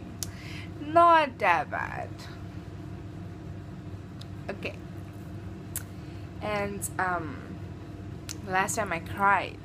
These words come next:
that was probably three days ago. Uh, don't ask me why. It's personal. Nothing to do with my relationship. It's perfect. Just personal things, you know?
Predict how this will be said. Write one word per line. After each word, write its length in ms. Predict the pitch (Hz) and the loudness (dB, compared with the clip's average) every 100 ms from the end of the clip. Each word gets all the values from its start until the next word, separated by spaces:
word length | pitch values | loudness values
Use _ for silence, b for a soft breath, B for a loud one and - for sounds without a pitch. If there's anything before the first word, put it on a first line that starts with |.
| - | -2
that 140 | 127 | -2
was 120 | - | -2
probably 480 | - 214 196 185 190 | -2 2 4 2 -2
three 260 | - 196 190 | -4 -2 0
days 320 | 180 202 - | 0 -2 -4
ago. 460 | 233 262 294 339 - - B B B B B - | 0 2 2 2 -4 -10 B B B B B -4
Uh, 480 | 202 202 190 185 180 - - | 2 4 4 4 0 -2 -4
don't 160 | 214 196 | 0 2
ask 180 | 202 | 2
me 120 | 240 226 | 0 0
why. 380 | 208 190 196 - - | 2 2 0 -6 -10
It's 100 | - | -10
personal. 600 | - 185 180 190 170 185 202 | -8 -6 -6 -6 -6 -4 -2
Nothing 260 | 190 269 | 2 2
to 20 | 277 | 4
do 100 | 320 | 4
with 80 | |
my 140 | 349 359 | 4 4
relationship. 640 | 311 262 240 247 - 240 | 2 2 0 -2 -2 -4
It's 120 | 226 - | -4 -8
perfect. 720 | 180 196 262 254 262 - - B B B B B B - | -4 -2 0 -2 -2 -8 -8 B B B B B B -6
Just 520 | - 359 349 - - - - - - - - - - - - B B B B - - | 0 0 2 -2 -4 -8 -10 -10 -10 -10 -10 -10 -8 -6 -6 B B B B -8 -6
personal 480 | - 277 269 294 285 | 4 6 6 2 -2
things, 580 | 277 285 190 190 196 - | 2 2 2 -4 -6 -4
you 80 | 214 | 0
know? 200 | 285 | 0